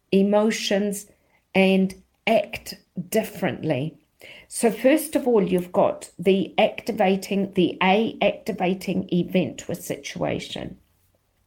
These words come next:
And so what you're doing is you've got to take a diary and try to analyze what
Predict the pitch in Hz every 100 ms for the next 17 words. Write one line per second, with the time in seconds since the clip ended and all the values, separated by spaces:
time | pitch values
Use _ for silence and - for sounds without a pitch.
0 | _ _ - - - - - - - 240
1 | 202 - 254 202 269 302 - 294 - 262
2 | 214 185 - 175 190 180 - - 247 -
3 | - 269 269 - _ _ - 311 302 254
4 | 269 247 226 214 220 220 - - - -
5 | 202 202 - - 247 294 294 269 269 233
6 | 247 247 226 202 170 170 - _ _ 185
7 | 160 196 277 - -